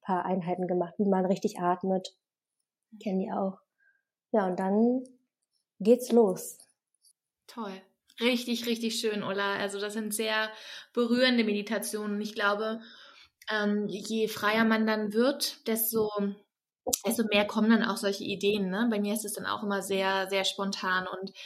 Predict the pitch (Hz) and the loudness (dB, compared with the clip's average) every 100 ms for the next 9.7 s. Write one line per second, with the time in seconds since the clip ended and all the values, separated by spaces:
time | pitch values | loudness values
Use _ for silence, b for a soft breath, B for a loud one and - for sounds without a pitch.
0 | B - - 196 196 196 190 - 190 190 | B -20 -6 -4 -2 -4 -6 -6 -6 -6
1 | 185 185 208 190 220 196 190 190 190 185 | -4 -4 -4 -2 0 0 0 -4 -2 0
2 | 185 180 185 - 190 185 180 180 175 - | 2 2 -2 -6 -8 -8 -6 -6 -8 -6
3 | 170 175 185 - _ _ - 202 180 175 | -4 -4 -6 -10 _ _ -2 -2 -2 -4
4 | 175 180 185 - 202 208 190 196 B B | -4 -6 -8 -6 -2 0 0 -2 B B
5 | B B B - 196 190 190 185 196 - | B B B -6 -4 -2 -4 -4 -6 -6
6 | - 190 190 196 196 185 185 180 - - | 0 4 4 2 0 0 -2 -2 -4 -2
7 | 190 190 196 - 214 220 220 196 190 190 | -2 -2 -2 0 2 0 -2 -2 -2 -2
8 | - 185 180 180 185 185 185 180 190 180 | -6 -6 -6 -8 -6 -6 -6 -6 -8 -8
9 | 185 - 185 180 180 180 180 | -10 -8 -8 -6 -8 -10 -14